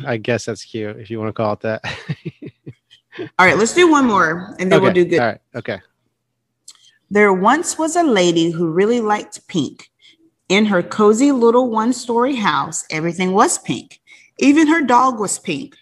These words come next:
Speaker 2: Her hair, her carpet, everything.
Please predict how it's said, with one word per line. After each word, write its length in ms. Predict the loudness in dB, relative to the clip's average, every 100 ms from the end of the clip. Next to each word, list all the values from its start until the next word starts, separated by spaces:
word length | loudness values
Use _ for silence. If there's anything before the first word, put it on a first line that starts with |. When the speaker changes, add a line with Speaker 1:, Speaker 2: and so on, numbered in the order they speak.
| _ _
Speaker 2:
Her 260 | -8 -6
hair, 560 | 0 2 2 2 -2 -4
her 140 | -8 -8
carpet, 580 | 0 0 2 -2 -4 -4
everything. 680 | -2 0 -2 -2 -10 -10